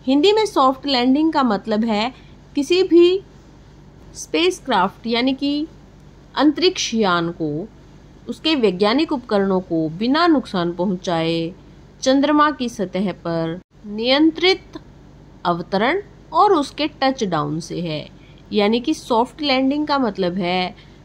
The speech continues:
धीरे धीरे उसकी गति को कम करते हुए धीरे से छूने की अनुमति देकर लैंडिंग कराना,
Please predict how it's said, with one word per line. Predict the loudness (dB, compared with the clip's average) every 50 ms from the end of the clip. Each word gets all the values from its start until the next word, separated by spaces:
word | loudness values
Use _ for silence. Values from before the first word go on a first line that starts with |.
| -12 -10
धीरे | -2 2 2 4 4 2 2
धीरे | 2 2 2 2 2 0
उसकी | 0 0 -4 -8 -6 -6 -6
गति | -2 0 0 0 0 -4 -4
को | 0 -2 -2
कम | 0 0 0 2 2 0
करते | 0 0 -2 -4 -2 -2 -2 -2
हुए | 0 0 -2 -2 0 -2 -2 -2 -4 -6 -10 -12 -12
धीरे | -6 -2 0 0 2 0 -2
से | -2 -2 -4 -6
छूने | -6 -6 -4 -4 -2 0 -2 -2
की | -2 -2 -2 -2
अनुमति | -2 0 -2 -2 -2 -4 -4 -4 -6 -4
देकर | -2 -2 -4 -4 -4 -6 -6 -4 -4 -6 -6 -10 -16 -20 -20 -20 -20 -20 -20 -20 -20 -20 -20 -20 -14 -6
लैंडिंग | -2 0 2 2 4 2 2 2 0 -2
कराना, | -2 -2 -2 -2 -2 -4 -6